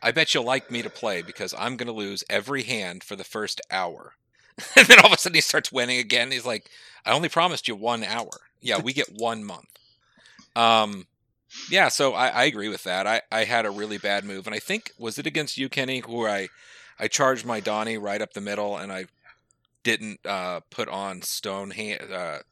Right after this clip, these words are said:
stone form, and I decided to swing again for no stupid ass reason.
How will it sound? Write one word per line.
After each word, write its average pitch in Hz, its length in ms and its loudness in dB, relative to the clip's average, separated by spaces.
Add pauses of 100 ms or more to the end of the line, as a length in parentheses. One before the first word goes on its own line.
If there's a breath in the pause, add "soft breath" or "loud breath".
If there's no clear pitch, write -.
(200)
stone 131 280 2
form, 143 340 -4 (680 soft breath)
and 107 100 -4
I 98 120 0
decided 104 360 0
to 95 60 -8
swing 104 320 -2
again 113 400 -4
for - 180 -12
no 101 120 -6
stupid 104 400 -6
ass 101 220 -4
reason. 107 380 -8